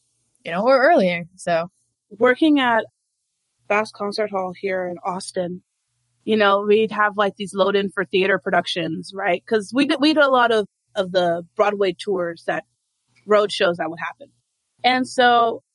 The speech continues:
Speaker 2: they would come through and you gotta be there at, like, eight A M, you know? <laughs> And so you're there at eight A M and then you'll work.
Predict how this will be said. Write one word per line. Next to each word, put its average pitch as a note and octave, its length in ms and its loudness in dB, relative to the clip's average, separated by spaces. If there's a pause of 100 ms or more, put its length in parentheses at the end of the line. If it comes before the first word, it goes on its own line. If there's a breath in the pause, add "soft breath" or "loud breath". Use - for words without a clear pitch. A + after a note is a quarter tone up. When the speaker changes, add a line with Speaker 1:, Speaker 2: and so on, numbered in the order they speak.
(320)
Speaker 2:
they A3+ 140 4
would A#3 140 2
come B3 180 0
through D#4 360 0
and A3 140 -4
you G3+ 80 -4
gotta G#3+ 220 0
be A3 200 -6
there G#3+ 200 4
at, G#3 80 -2
like, F#3+ 200 -2 (120)
eight G#3+ 160 2
A G3 180 0
M, E3 80 -6 (160)
you G#3+ 140 0
know? D#4+ 360 0 (120)
<laughs> - 100 -4
And D4 300 2
so B3 160 4
you're A#3 220 2
there B3+ 180 2
at C4+ 100 -2
eight C4 120 0
A C4 160 0
M B3+ 240 0
and G#3 80 -2
then G#3 120 2
you'll G#3 200 2
work. B3+ 320 2